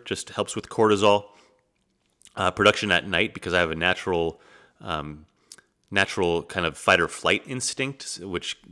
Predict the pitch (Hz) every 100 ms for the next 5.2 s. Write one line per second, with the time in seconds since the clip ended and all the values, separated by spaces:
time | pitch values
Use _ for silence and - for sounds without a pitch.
0 | 90 98 82 80 98 95 98 120 107 117
1 | - - 101 95 87 85 - _ - _
2 | - 104 104 87 82 82 107 98 117 123
3 | - - _ _ _ _ _ _ _ _
4 | - 90 - 82 - - 92 - 110 120
5 | -